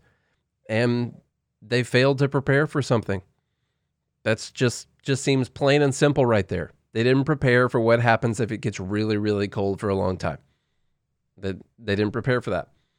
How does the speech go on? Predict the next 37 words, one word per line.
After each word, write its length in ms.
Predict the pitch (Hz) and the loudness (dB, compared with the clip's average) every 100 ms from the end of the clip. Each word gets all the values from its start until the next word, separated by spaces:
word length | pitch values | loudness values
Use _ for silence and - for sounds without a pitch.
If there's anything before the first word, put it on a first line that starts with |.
| _ _ _ _ - | _ _ _ _ -4
And 280 | 107 107 | 0 0
they're 140 | 101 117 | 2 2
gonna 220 | 117 110 | 4 4
have 140 | 117 | 2
to 100 | 110 | 2
learn 300 | 104 104 139 | 2 4 4
from 220 | 131 110 117 | 4 4 4
it. 220 | 147 - _ _ _ _ _ _ _ - | 0 -8 _ _ _ _ _ _ _ -8
They're 100 | 101 | -2
gonna 140 | 104 | 0
have 100 | 104 | 0
to, 360 | 113 104 101 95 _ _ | 2 2 0 -4 _ _
they're 160 | 98 101 | -6 -2
gonna 160 | 98 | 0
have 160 | 98 104 | 0 -2
to 80 | 104 | -4
do 180 | 110 123 | -4 0
better. 380 | 113 117 135 _ _ _ - | 0 0 -2 _ _ _ -6
And 140 | 107 | -4
if 120 | 107 | -2
it 60 | 110 | -2
were 220 | 110 120 | 2 2
a 60 | 110 | 4
company 380 | 143 143 127 | 2 4 2
that 160 | 123 117 | 2 0
were 80 | 107 | -4
for 220 | - 147 | -2 -2
profit, 380 | 120 175 151 123 | 0 -2 0 -2
I 80 | 127 | -2
think 200 | 151 135 | -2 -2
they 120 | 139 | -2
would 120 | 131 | -2
do 140 | 123 135 | -2 -2
bet-, 320 | 139 139 135 | -2 -2 -4
a 100 | 123 | -4
better 260 | 117 156 147 | -2 -2 0
job 400 | 127 147 92 | 2 2 0